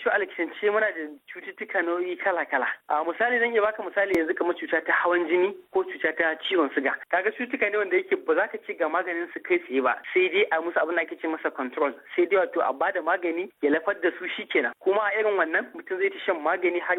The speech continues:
bayan ya sai Allah ya kawo lokacin da zai koma ga Allah gaba daya. To mu kanmu zan iya cewa a bangare namu muna da cututtuka nau'i kala-kala. Akwai wanda suke iya tafiya gaba ɗaya cikin ikon Allah.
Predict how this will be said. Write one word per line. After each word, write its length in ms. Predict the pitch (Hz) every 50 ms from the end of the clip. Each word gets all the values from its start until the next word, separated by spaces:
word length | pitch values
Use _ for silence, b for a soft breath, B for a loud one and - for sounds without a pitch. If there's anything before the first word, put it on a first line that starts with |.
| 175
bayan 240 | 190 185 190 190 190
ya 160 | 180 175 175 175 - -
sai 320 | - 190 185 185 190 185 -
Allah 320 | - 190 185 165 156 156
ya 0 |
kawo 160 | - 165 160 160 180
lokacin 240 | 175 - - 170 156
da 60 | 143
zai 80 | 156 156
koma 240 | 156 - 156 151 139
ga 160 | 135 131 135
Allah 160 | 139 135 127 - B B B B B B -
gaba 160 | 139 135 127
daya. 160 | 120 127 120 - B B B B B B B B
To 80 | 190
mu 160 | 190 202 247
kanmu 240 | 262 - 320 339 240 214 233
zan 80 | 240
iya 160 | 233 226 220 226 -
cewa 240 | - 220 202 196 202
a 240 | - 175 175 170 - -
bangare 240 | 202 208 220 226 226
namu 320 | 196 196 208 208 202 196 190 180
muna 240 | 190 214 220 214 196
da 80 | 175 165 160 - - -
cututtuka 400 | - 202 190 - - - - 196
nau'i 400 | 160 156 170 175 180 180 180 180
kala-kala. 480 | 175 - 190 180 156 135 - 135 120 - - _ _ _ B B B B B B B B B -
Akwai 240 | 165 170 - 269 269
wanda 100 | 240 214 -
suke 160 | - - 220 196
iya 140 | 214 214 214
tafiya 320 | 180 180 - 233 214 196
gaba 160 | 156 - 190
ɗaya 160 | - - 240 233
cikin 260 | - - 233 220 233 226
ikon 160 | - 175 - -
Allah. 220 | 151 143 127 -